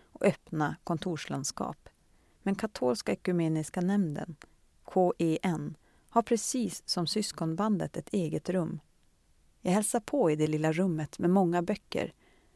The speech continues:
både sådana Nausiska ärvt av sina företrädare och sådant hon flitigt själv fyllt på med. Hennes arbetsplats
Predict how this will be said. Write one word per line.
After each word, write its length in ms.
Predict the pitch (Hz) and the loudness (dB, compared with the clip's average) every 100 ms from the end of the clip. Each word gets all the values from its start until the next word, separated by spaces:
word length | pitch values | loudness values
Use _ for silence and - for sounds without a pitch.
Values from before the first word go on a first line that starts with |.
| _ | _
både 240 | 214 214 233 | 4 4 4
sådana 440 | 277 190 165 170 | 2 2 2 2
Nausiska 640 | 175 180 - 160 - - - | 4 2 0 -4 -4 -4 2
ärvt 360 | 190 214 196 - | 2 2 0 -4
av 80 | |
sina 260 | 156 - 156 | -4 -2 -4
företrädare 920 | - 202 165 160 - 208 190 165 - 151 _ _ _ - | -2 0 0 -4 -2 -2 0 -4 -6 -10 _ _ _ -2
och 160 | 240 | 0
sådant 480 | - 247 170 160 156 | 2 0 2 0 0
hon 140 | 175 156 | -2 -2
flitigt 560 | - - 196 - 156 - | -8 -4 -4 -4 -6 -6
själv 360 | - 240 196 | -6 -2 -2
fyllt 300 | 143 139 135 | -2 -4 -4
på 160 | - - | -6 -4
med. 220 | - - - _ _ _ _ _ - | -4 -6 -10 _ _ _ _ _ 2
Hennes 280 | 190 185 - | 4 4 4
arbetsplats 880 | 196 185 185 - - 185 147 - | 2 2 -4 -8 0 0 0 -6